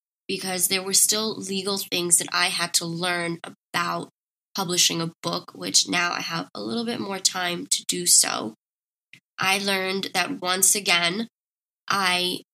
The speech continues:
didn't listen to that inner voice, that intuition, which is a muscle that I am strengthening, and I'm definitely getting better at it. But once in a while, we all have to check in with the excitement of things that we're pursuing,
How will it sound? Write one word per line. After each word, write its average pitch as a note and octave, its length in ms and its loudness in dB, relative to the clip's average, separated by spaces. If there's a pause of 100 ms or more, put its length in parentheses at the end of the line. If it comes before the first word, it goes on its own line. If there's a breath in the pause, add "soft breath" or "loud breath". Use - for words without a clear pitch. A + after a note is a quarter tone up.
(580)
didn't G#3+ 300 0
listen F#3+ 460 4
to F#3 220 2
that F3 280 0 (260)
inner F#3 280 -2
voice, E3+ 680 2
that - 220 -4
intuition, F3 760 4
which F3 480 0 (120)
is A3+ 180 4
a C4 60 4
muscle G3 480 4
that F3+ 120 0
I F3 100 2
am E3+ 160 2
strengthening, E3+ 720 2
and F#3 100 0
I'm F#3 200 -2
definitely A3 420 0
getting A#3 400 0
better F3+ 200 0
at F3 180 0
it. F3+ 180 -4 (340)
But F#3+ 120 -2
once F#3+ 300 4
in A3+ 80 2
a G#3+ 80 -2
while, F3+ 520 0 (580)
we G3+ 480 0
all G#3 200 0
have F#3+ 200 -2
to G3 80 -4
check F#3 320 4
in F#3 160 -4
with F3 140 -8
the E3+ 100 -4
excitement F3+ 680 4
of G#3+ 80 -6
things - 560 4
that - 160 -4
we're A#3 100 -4
pursuing, A#3+ 760 0